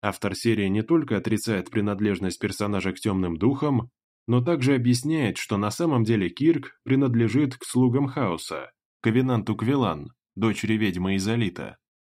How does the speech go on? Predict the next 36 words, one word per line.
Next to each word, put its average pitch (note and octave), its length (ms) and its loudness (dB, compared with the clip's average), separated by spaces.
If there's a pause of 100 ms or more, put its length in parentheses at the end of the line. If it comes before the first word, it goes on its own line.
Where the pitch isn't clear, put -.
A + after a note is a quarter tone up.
(420)
Это D#3 240 0
объясняет, D3 640 0
почему A2+ 320 2
в - 80 -4
конце A2+ 280 0
концов B2 540 -2
мы G#2+ 120 2
находим A#2+ 440 2
тело B2 320 2
рыцаря C3+ 640 0
у B2 120 2
стены B2 360 2
во C3 140 2
владениях A#2+ 600 2
Квилик, G2 560 0 (280)
а G#2+ 100 -2
также F#2 400 -2
то, B2+ 380 0 (240)
почему C#3 340 2
Кирк E3 360 0
получал C#3 420 2
огромное B2+ 500 2
удовольствие B2+ 600 0
от A#2+ 100 0
нападения G2 560 0
на G#2+ 120 0
людей. G#2+ 500 0 (520)
Он G2+ 160 2
отбирал G2+ 440 0
их F#2 80 -6
человечность, A#2+ 920 0
чтобы A#2+ 320 2
затем A#2+ 360 0
передать A#2 420 0
её G2 160 2
Квилан, A2+ 640 -2